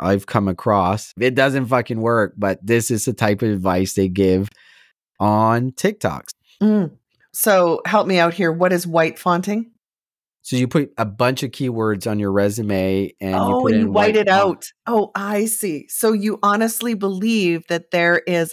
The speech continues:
Speaker 2: a robot that reads your resume and all it looks for is keywords. That's used to be called keyword stuffing, is it?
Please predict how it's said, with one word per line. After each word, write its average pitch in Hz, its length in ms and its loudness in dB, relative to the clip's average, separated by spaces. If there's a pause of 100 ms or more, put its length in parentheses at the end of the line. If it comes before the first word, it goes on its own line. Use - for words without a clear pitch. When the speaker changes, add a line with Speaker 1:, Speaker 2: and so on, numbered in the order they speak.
Speaker 2:
a 160 140 -4
robot 170 800 0 (600)
that - 160 0 (100)
reads 196 320 -2
your 214 140 0
resume 190 800 0 (320)
and 170 160 -2 (140)
all 185 260 4
it 190 140 -2
looks 175 200 -2
for 165 180 -2
is 160 100 -6
keywords. 156 640 -2
That's - 340 -2 (280)
used 180 400 -8
to 170 80 -6
be 185 100 0
called 165 320 0
keyword 151 400 0
stuffing, 117 400 -4
is 160 160 -6
it? 339 140 -4